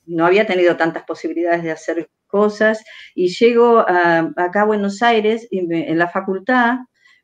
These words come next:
pasé antes por la Universidad de Luján, bueno, un recorrido que luego se cerró en la época de la dictadura, eh, eh, pero ahí, para hacer síntesis,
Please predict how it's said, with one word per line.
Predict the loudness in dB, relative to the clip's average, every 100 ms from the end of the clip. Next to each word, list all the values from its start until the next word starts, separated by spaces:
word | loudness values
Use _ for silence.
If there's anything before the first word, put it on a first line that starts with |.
| _
pasé | -4 0 2
antes | 4 2 2
por | 2
la | 2
Universidad | 2 0 0 0
de | 0
Luján, | -2 0 4 4 4 0
bueno, | -2 -2 -2
un | -4 -4 -2
recorrido | -2 -2 -2 0 0 0 -4
que | -8 -10
luego | -8 -8 -8
se | -12
cerró | -10 -6 -6
en | -2
la | -2
época | -2 -6 -6
de | -4
la | -4
dictadura, | -6 -2 0 2 2 2 2 0 -4 -14 -20 _ -4
eh, | 0 0 0 0 -2 -4 -8 _
eh, | -2 0 0 -2 -6 -12 -20 -4
pero | 0 2 2 0 -6 _ _
ahí, | -2 2 2 0
para | 0 2 0
hacer | 0 -6 -6
síntesis, | -4 -2 0 0 -2 -4 -6 -8